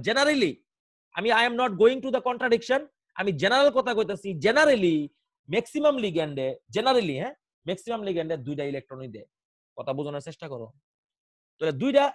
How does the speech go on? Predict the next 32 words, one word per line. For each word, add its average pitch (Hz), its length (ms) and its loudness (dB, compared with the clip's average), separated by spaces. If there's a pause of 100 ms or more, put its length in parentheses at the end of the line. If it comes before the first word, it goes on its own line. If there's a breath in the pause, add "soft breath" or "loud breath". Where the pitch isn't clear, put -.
একটা 262 220 -6
cyanide, 277 380 2 (300)
one 262 160 0
cyanide 247 280 0
will 233 180 -2
give 269 120 -6 (120)
two 233 160 -6
electron। 131 340 -6 (420)
Six - 140 -6 (120)
cyanide 247 280 2
will 226 180 -4
give 302 160 -2 (440)
six 247 140 -10 (200)
into 139 180 -14 (140)
two, 127 200 -12 (420)
that 151 200 -10
is 120 140 -16
equal 117 300 -12
to 117 60 -16 (140)
twelve 131 320 -10 (440)
electron। 120 460 -16 (220)
ভাই, 156 220 0
আর 170 120 -2
পাঁচ 190 180 -8
মিনিট 170 180 -14
সহ্য 147 140 -10 (100)
কর। 113 80 -8 (640)
টুয়েলভ 202 280 0
electrons। 113 400 -10 (580)
টুয়েলভ 254 280 2
electrons 269 320 2
কেমনে 269 180 4